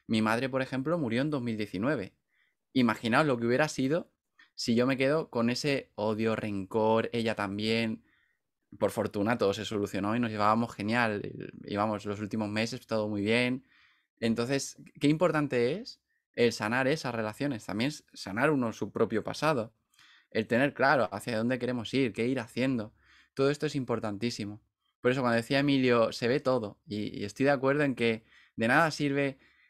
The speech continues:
eh, tener todo el dinero del mundo si no tienes salud,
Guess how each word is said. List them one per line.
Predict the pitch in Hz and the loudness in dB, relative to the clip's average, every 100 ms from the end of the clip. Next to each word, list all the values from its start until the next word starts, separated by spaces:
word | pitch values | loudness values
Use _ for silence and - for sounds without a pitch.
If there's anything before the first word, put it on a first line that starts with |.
| _ | _
eh, | - 104 104 - _ | -10 -8 -8 -12 _
tener | 120 131 135 | 0 2 0
todo | 139 135 | 0 2
el | |
dinero | 131 131 120 | 2 2 2
del | 113 | 2
mundo | 123 123 117 | 0 0 -2
si | 120 | -4
no | |
tienes | 120 117 117 | -4 -6 -4
salud, | 101 107 143 | -2 0 -2